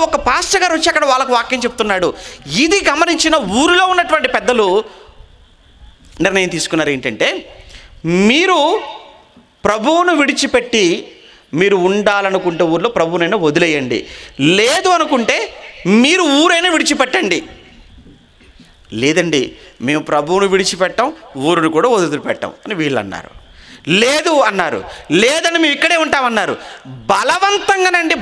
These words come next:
బలవంతంగా వారిని గ్రామ బహిష్కరణ చేశారు. అది పెద్ద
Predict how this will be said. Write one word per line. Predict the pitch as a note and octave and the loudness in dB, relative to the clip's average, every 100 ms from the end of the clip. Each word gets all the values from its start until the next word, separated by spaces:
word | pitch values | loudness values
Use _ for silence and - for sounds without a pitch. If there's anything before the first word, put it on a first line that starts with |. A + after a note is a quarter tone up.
| E3 | 0
బలవంతంగా | F#3+ A#3 C4+ C#4+ D4 D4 C4 A#3+ C#4 C4+ | 0 2 2 0 0 0 -2 0 0 2
వారిని | F3+ F3+ G#3 A3+ G3+ B3 - | 2 2 0 0 0 0 0
గ్రామ | E3 E3 F#3+ C#4 D4+ | 0 2 2 0 0
బహిష్కరణ | G3 A#3 D#4+ - E4+ E4 | 0 0 0 0 0 0
చేశారు. | D4 C4+ A#3+ F3+ A2+ - - - - - | 0 0 0 0 -4 -14 -18 -20 -18 -6
అది | D#3 | -4
పెద్ద | - F3+ A#3 | -2 -2 -2